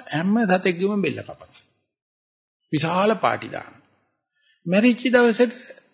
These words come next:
ඔළුව පාත් කරගෙන එදාට වහිනවා, තුනට විතර අකුණු ගහනවා කියලා මූණ අට කරගෙන ඉන්නවා. නමුත් අපි එක වෙලා තියෙන බුදුහාමුදුරුවෝ ඉපදුනේයි, බුදු වුනේයි,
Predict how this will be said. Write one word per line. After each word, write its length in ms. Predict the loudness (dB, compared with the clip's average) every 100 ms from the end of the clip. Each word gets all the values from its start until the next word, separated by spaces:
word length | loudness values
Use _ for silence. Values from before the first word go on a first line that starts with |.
| _
ඔළුව 340 | -2 0 2 2
පාත් 360 | 0 2 0 -2
කරගෙන 440 | -2 0 0 -2
එදාට 380 | -4 -6 -6 -4 -4
වහිනවා, 640 | -2 -2 -4 -4 -6 -8
තුනට 380 | -8 -10 -8 -8
විතර 280 | -8 -8 -4
අකුණු 320 | -6 -4 -6 -4
ගහනවා 420 | -4 -2 -2 -2
කියලා 380 | -4 -2 -2 -4 -10 _ _ -20 _ -6
මූණ 340 | -2 0 2
අට 200 | 0 0
කරගෙන 400 | 0 0 0 -2
ඉන්නවා. 320 | -6 -10 -14 _ _ _ _ _ _ _ _ _ _ _ _
නමුත් 240 | -6 -6 -6
අපි 320 | -10 -10 -4
එක 120 | -2 0
වෙලා 240 | 0 0
තියෙන 240 | -2 -2
බුදුහාමුදුරුවෝ 640 | -2 -2 -2 -2 -2 -2 -4
ඉපදුනේයි, 680 | -2 -2 0 -2 -4 -6 -6 -8
බුදු 340 | -4 -4 0 0
වුනේයි, 400 | 0 0 -2